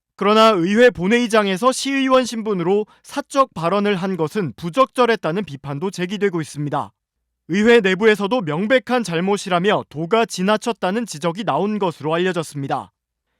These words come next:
이번 논란에 대해 박 의원은 시의원으로서 신성한 본회의장에서 사적인 발언을 하는 건 당연히 해서는 안 될 일이었다며 늦은 나이에 인연을 만나 놓치고 싶지 않았다,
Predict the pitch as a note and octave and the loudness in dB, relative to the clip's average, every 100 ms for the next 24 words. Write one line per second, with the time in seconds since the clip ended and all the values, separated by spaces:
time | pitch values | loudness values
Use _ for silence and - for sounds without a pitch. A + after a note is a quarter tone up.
0 | - F#3 A#3 A3 F3+ A3 A3 G3+ G#3+ A#3+ | -6 4 4 4 2 2 2 4 2 2
1 | F3 F#3+ G#3+ G#3+ G3+ A#2+ - C4 B3+ B3 | 0 0 2 2 2 -2 -6 -2 2 4
2 | A#3+ G#3+ F3 A#3 A#3 C4+ C4 B3+ B3 B3+ | 4 2 0 0 -2 -4 -4 0 2 2
3 | G#3 E3+ G#3 A3+ F#3+ G3+ F3 D3 F3 G3 | 0 -2 0 0 0 -2 -2 -2 -2 -2
4 | - _ - C4+ - C#4+ A#3+ B3 F3 E3+ | -4 _ -14 -12 -4 -2 0 -2 -4 -2
5 | G3 G#3 F#3 F#3+ F#3+ G3 - _ _ - | 0 -2 -2 -4 -2 -2 -4 _ _ -8
6 | F3 G3 G#3 A3+ A#3+ B3 A#3+ A3 C#3 F3+ | -2 0 0 -2 -2 -2 -2 -2 -2 -2
7 | A3+ A3+ A3 G3+ F#3 G3 G3 D3+ C3 _ | 0 -2 -2 -2 -2 -2 -2 -4 -8 _
8 | _ _ - E3+ A#3 A3+ G3+ F#3+ A#3 A#3 | _ _ -10 -4 0 2 2 2 0 -2
9 | F3 A3+ A3+ G#3 D#3 D#3 G3+ C#3+ E3 - | 0 0 2 0 0 0 -2 -4 -10 -8
10 | B3 A#3 - - G3+ C#3+ F3+ - E3 | -8 -8 -8 -10 -6 -4 -4 -2 -2